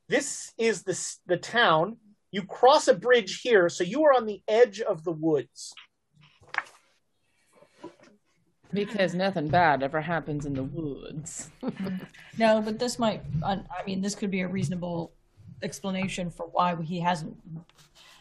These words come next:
Speaker 3: the gentleman hasn't, I just can't call him the master. I'm
Speaker 2: I
Speaker 3: sorry.
Speaker 2: can't either. I never called him that when we were there.
Speaker 3: <laughs> Yeah.
Speaker 2: I, I,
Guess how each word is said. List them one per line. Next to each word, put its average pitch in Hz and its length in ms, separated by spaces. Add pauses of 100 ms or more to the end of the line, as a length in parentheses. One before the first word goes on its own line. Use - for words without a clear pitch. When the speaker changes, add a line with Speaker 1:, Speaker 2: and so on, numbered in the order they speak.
(120)
Speaker 3:
the 180 240
gentleman 196 540
hasn't, 180 440 (400)
I 185 80
just 170 280
can't 165 280
call 170 220
him 160 80
the 156 60
master. 156 420
I'm 156 140
Speaker 2:
I 196 80
Speaker 3:
sorry. 180 180
Speaker 2:
can't 170 220
either. 165 340
I 180 140
never 180 320
called 175 280
him 170 100
that 160 180
when 165 100
we 165 80
were 147 220
there. 190 640
Speaker 3:
<laughs> - 140
Yeah. 208 140
Speaker 2:
I, 185 60
I, - 60